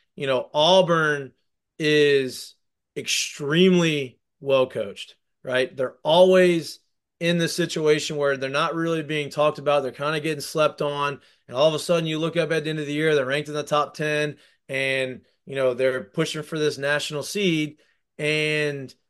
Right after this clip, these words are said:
people are like, "Well, where'd they come from?" And I think it comes from, hey, these coaches, this coaching staff they have is really good. Gabe Gross does a really good job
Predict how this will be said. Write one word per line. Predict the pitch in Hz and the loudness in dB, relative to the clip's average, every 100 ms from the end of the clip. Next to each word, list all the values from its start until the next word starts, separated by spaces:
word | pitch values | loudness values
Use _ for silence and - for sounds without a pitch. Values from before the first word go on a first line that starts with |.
| _ | _
people | 185 170 | -4 0
are | |
like, | 156 | 0
"Well, | 147 | 2
where'd | 156 156 | 2 4
they | 147 | 2
come | 160 208 | 2 -2
from?" | - 139 131 131 | -2 -6 -6 -4
And | 139 | -6
I | |
think | 135 170 | -4 -4
it | 156 147 | -4 -4
comes | 156 147 | -6 -4
from, | 147 135 | -6 0
hey, | 143 131 | 2 2
these | 123 | -4
coaches, | 120 143 160 151 147 | -6 -2 -2 -2 -10
this | 131 - | -10 -2
coaching | 151 156 147 | -2 -2 -4
staff | - 139 | 0 0
they | 123 120 | 0 -4
have | 127 123 | -4 -4
is | 110 | -6
really | 127 120 | -6 -6
good. | 107 123 113 | -4 -6 -6
Gabe | 123 110 | -12 -4
Gross | 135 139 | 0 0
does | 131 131 | 0 -8
a | 113 | -8
really | 110 131 131 | -4 0 0
good | 123 117 | -2 -4
job | 127 123 120 98 | -2 -2 -4 -8